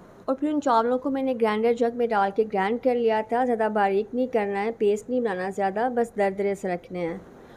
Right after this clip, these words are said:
और ये देखिए जी, फातिमा यहाँ पर नाश्ता कर रही है और ये पराठे फातिमा ने ख़ुद बनाए हैं और first time बनाए हैं।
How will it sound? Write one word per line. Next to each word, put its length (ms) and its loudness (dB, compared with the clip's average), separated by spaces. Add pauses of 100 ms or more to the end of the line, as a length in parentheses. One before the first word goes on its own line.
(200)
और 60 4
ये 100 2
देखिए 300 -2
जी, 80 -4
फातिमा 380 -4
यहाँ 180 2
पर 120 -4
नाश्ता 400 -2
कर 200 4
रही 200 4
है 80 4
और 100 6
ये 140 2
पराठे 520 2
फातिमा 440 -2
ने 100 -2
ख़ुद 200 -4
बनाए 400 -2
हैं 120 -4
और 140 0
first 340 -2
time 220 -2
बनाए 300 -4
हैं। 180 -10